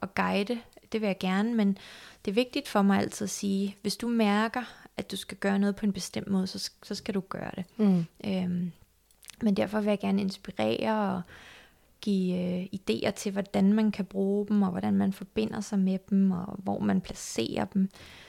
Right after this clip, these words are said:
Speaker 1: Så, øhm, så jeg prøver altid at, at hjælpe så godt jeg kan, uden at diktere, hvad der
Speaker 2: Mm.
Speaker 1: skal gøres med dem.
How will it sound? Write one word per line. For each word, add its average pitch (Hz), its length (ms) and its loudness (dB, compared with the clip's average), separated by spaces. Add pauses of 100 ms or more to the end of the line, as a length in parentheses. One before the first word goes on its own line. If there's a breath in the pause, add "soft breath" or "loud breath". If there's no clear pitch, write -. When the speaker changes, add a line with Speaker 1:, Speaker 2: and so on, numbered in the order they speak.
(120)
Speaker 1:
Så, - 220 -4
øhm, 175 440 0 (920 loud breath)
så - 160 -2
jeg 190 100 2
prøver 262 260 2
altid 214 440 2
at, 196 180 4 (520 loud breath)
at 220 100 6
hjælpe 214 320 2
så - 140 -6
godt 202 260 0
jeg 202 100 -4
kan, 208 260 0
uden 214 360 2
at 190 260 2 (340)
diktere, - 640 -2
hvad 190 140 0
der 233 80 8
Speaker 2:
Mm. 208 60 10
Speaker 1:
skal 185 180 2
gøres - 400 -6
med 196 140 -2
dem. 196 140 -8